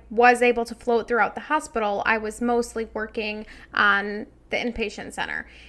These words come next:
And many of our patients in that unit are surgical patients, patients who've had hip replacements or knee replacements, shoulder surgeries,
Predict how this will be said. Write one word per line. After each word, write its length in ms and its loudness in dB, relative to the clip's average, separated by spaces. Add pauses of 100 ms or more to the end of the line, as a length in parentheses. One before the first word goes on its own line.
(120)
And 560 2 (220)
many 360 4
of 100 4
our 100 4
patients 520 -2
in 280 -6
that 340 2
unit 600 -4 (120)
are 520 2
surgical 420 -2
patients, 540 -8
patients 480 -8
who've 160 -6
had 240 -2
hip 200 -6
replacements 600 -4
or 160 0
knee 180 -2
replacements, 800 -4
shoulder 420 -4
surgeries, 680 -4